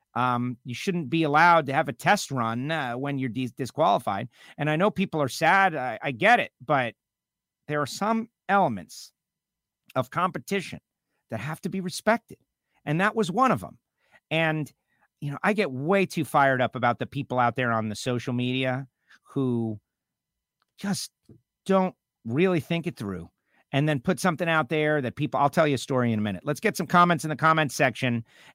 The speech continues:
and we'll be back two o'clock with Billy Billy. I will do more prolonged discussion after Billy Torrance later on in the day. I want people to be able to see this, and we're coming on at two o'clock. But let me tell you about the people who make it possible, like the Patreons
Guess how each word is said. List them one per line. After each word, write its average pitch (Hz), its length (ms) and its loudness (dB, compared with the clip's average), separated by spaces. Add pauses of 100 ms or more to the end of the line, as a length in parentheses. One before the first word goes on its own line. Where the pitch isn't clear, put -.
and 131 480 0
we'll 135 160 -4
be 170 100 0
back 170 440 4
two 180 160 2
o'clock 156 500 6
with 117 200 -6
Billy 156 220 2
Billy. 123 400 0 (300)
I 151 100 2
will 180 180 2
do 160 500 2 (100)
more 151 340 2
prolonged 147 680 0
discussion 127 760 -2
after 127 320 -2
Billy 120 320 -2
Torrance 123 380 -4
later 123 200 0
on 120 80 0
in 113 80 -2
the 107 40 -4
day. 117 120 0
I 117 40 0
want 123 180 -4
people 120 240 -6
to 107 40 -6
be 120 120 -2
able 107 140 -4
to 101 40 -8
see 110 220 -4
this, 104 240 -6 (360)
and 117 240 0
we're 120 120 -4
coming 147 240 0
on 135 100 4
at 120 120 0
two 139 180 0
o'clock. 120 480 2 (260)
But 104 140 0
let 135 100 0
me 160 80 0
tell 156 240 4
you 147 80 4
about 127 200 2
the 110 60 -12
people 131 280 -6
who 120 60 0
make 120 180 -2
it 110 100 -12
possible, 98 420 -2
like 95 140 -10
the 92 80 -12
Patreons 90 760 -8